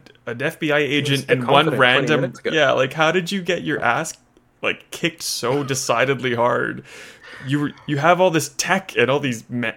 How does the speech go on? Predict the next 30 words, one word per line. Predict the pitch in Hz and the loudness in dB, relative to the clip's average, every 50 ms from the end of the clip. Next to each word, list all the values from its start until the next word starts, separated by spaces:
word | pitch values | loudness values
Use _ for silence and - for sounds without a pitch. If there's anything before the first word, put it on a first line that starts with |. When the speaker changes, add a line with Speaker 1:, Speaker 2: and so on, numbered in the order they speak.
| - - | -10 -20
Speaker 1:
the, | - - - - - - | -20 -14 -10 -6 -2 0
uh, | 127 117 113 104 87 - - - - - - - - | -2 -2 -2 -6 -16 -18 -18 -20 -20 -20 -20 -14 -8
yeah, | - 107 82 - - - - - | -6 -4 -4 -6 -8 -12 -16 -12
it | - 123 | -10 -8
was, | 127 120 120 - - _ - - - - - | -6 -6 -8 -10 -14 _ -20 -20 -20 -4 4
but, | - 185 185 | 6 8 8
like, | 190 185 180 | 8 8 6
it | 180 | 6
had | 180 185 185 165 | 6 6 6 6
to | 165 | 6
happen | - 147 143 143 139 131 | 4 4 4 4 2 -6
for | 131 120 | -6 -6
the | 123 117 | -6 -4
story. | - - 123 110 110 | 0 2 2 2 2
I'm | 110 123 | 2 0
not | 147 147 143 | 2 2 2
actually | 117 123 - - 127 | 0 -2 -4 -6 -6
complaining, | - 110 107 - - 113 113 - - - | -6 -6 -8 -6 -6 -4 -4 -4 -6 -8
but | - - | -6 -6
I | 110 | -6
was | 117 123 123 | -6 -6 -8
just | 123 - - | -10 -12 -12
giggling. | - 117 110 113 110 104 104 - | -10 -8 -6 -6 -6 -6 -8 -8
Like, | 95 101 104 - | -8 -8 -8 -6
you're | 123 123 | -6 -6
just | 123 131 - | -4 -4 -4
a | 131 | -4
badass | 131 - 113 110 110 110 113 110 113 113 - 123 | -2 -2 -4 -2 -2 -2 -4 -4 -4 -4 -6 -6
in | 120 113 | -8 -8
Control. | - 113 107 - - 120 123 - - 110 - | -8 -10 -10 -8 -6 -6 -4 -4 -6 -6 -8